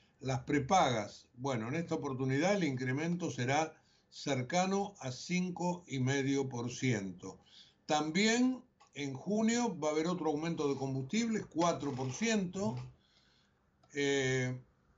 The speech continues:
es una pauta del programa Precios Justos. Eh, en internet, telefonía celular y cable, va a haber otros aumentos, en este caso retroactivos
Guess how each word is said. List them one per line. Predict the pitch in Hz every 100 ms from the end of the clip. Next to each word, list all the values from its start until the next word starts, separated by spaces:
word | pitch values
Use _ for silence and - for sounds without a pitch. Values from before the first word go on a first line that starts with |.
| _ _
es | - -
una | 147 123
pauta | 160 165 160 160 160 -
del | 123 127
programa | 113 127 147 143 127
Precios | 135 131 156
Justos. | - 139 - - 196 185 - - _ _ _ _ _ - - _ _ _ _ _ _ _ _ _ _ _
Eh, | 135 127 131 131 156
en | 202 226
internet, | 220 190 190 226 240 240 - _ _
telefonía | 175 165 - 175 214 196
celular | 175 175 185 185
y | 175
cable, | 233 214 190 202 202 - - 131
va | 156
a |
haber | 165 180 180 180 - -
otros | 233 240 156 131
aumentos, | 131 127 127 127 123 127 196 180
en | 135
este | 139 139 - 143 131
caso | 180 180 180
retroactivos | 139 135 123 131 - 190 190 185